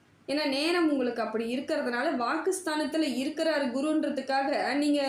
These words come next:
ஏதோ ஒரு சூழ்நிலை ஏற்பட தான் செய்யும். பாருங்க, நீங்களே நல்லா யோசிச்சு பாருங்க. இப்ப அது மாதிரியான ஒரு அமைப்பு வரும். உங்களை கூப்பிடுவாங்க, "இதை வந்து சொல்லுங்க, அவங்க கிட்ட சொல்லுங்க, இப்படிலாம் பண்ணிக்கிட்டு இருக்காங்க, இதெல்லாம் செய்ய வேணாம்னு சொல்லுங்க" அப்படின்னுவாங்க.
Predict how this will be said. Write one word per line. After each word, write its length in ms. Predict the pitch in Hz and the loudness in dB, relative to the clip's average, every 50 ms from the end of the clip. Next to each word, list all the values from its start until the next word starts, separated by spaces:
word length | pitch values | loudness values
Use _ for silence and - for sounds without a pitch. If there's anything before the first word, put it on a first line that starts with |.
| 254 | 0
ஏதோ 220 | 247 254 269 285 311 | 0 -2 0 0 0
ஒரு 140 | 320 311 294 | 0 0 0
சூழ்நிலை 440 | - 320 311 311 311 320 330 285 262 | 0 2 2 4 4 4 2 2 2
ஏற்பட 300 | 277 285 - 311 285 269 | 0 0 0 -2 -2 0
தான் 160 | 277 311 349 | 0 0 -2
செய்யும். 340 | 339 - 277 277 269 240 220 | -2 -2 -2 -2 -2 -2 -2
பாருங்க, 340 | 240 247 269 277 269 233 | -2 0 0 0 0 0
நீங்களே 320 | 226 233 247 254 254 269 285 | -2 -2 0 0 0 0 0
நல்லா 260 | 285 254 247 262 269 | 0 2 2 0 0
யோசிச்சு 460 | 277 254 247 262 262 - 247 - 240 226 | 0 0 0 0 -2 -4 -6 -8 -6 -4
பாருங்க. 280 | 220 208 202 - 220 262 453 539 523 - - - - - - - - - - - | -4 -4 -4 -4 -4 -4 -4 -4 -6 -8 -14 -20 -20 -20 -20 -20 -20 -20 -16 -4
இப்ப 220 | - 311 - - 339 | -4 -2 0 2 2
அது 160 | 302 302 311 | 2 2 2
மாதிரியான 460 | 294 277 269 254 285 277 269 269 294 | 2 2 2 2 0 0 0 0 0
ஒரு 120 | 311 277 240 | 0 0 0
அமைப்பு 360 | 226 233 247 254 - 233 214 | 0 0 -2 -2 -2 -2 -2
வரும். 240 | 226 240 - - - - _ _ _ - - - - - - _ _ - | -2 -4 -4 -8 -12 -20 _ _ _ -20 -20 -20 -20 -20 -20 _ _ -8
உங்களை 240 | 240 233 226 226 226 | -2 -2 0 0 0
கூப்பிடுவாங்க, 460 | 285 311 269 269 269 262 240 226 - - - | 0 0 0 0 0 0 0 -2 -4 -6 -6
"இதை 160 | 240 226 240 | -6 -6 -4
வந்து 200 | 240 240 254 285 | -2 -2 -2 -2
சொல்லுங்க, 420 | 311 - 285 277 294 302 294 269 226 220 226 226 196 220 220 - - | -2 -2 0 0 2 2 2 0 0 -2 -2 -4 -4 -6 -10 -12 -14
அவங்க 260 | - 233 247 262 254 | -6 -2 0 0 0
கிட்ட 200 | 247 254 240 277 | 0 0 0 -2
சொல்லுங்க, 400 | 277 277 269 240 247 254 254 226 202 196 202 175 - - - - _ _ | -2 -2 -2 -2 0 0 0 -2 -2 -2 -4 -4 -6 -10 -14 -20 _ _
இப்படிலாம் 420 | - 226 247 254 254 262 277 277 | -8 -4 -2 0 0 0 0 0
பண்ணிக்கிட்டு 320 | 269 254 254 269 269 233 226 | 0 0 0 0 0 -2 -4
இருக்காங்க, 280 | - 233 202 196 214 | -4 -4 -4 -4 -4
இதெல்லாம் 260 | 226 220 226 226 247 254 | -4 -4 -4 -4 -4 -4
செய்ய 280 | - 277 277 285 294 | -4 -2 -2 0 0
வேணாம்னு 240 | 285 262 240 233 233 | 0 0 0 -2 -2
சொல்லுங்க" 360 | 247 240 226 202 196 185 196 214 214 202 | -4 -4 -4 -4 -4 -4 -4 -4 -4 -4
அப்படின்னுவாங்க. 520 | 220 240 247 277 269 262 240 214 185 180 | -4 -2 -2 0 0 0 0 0 -2 -4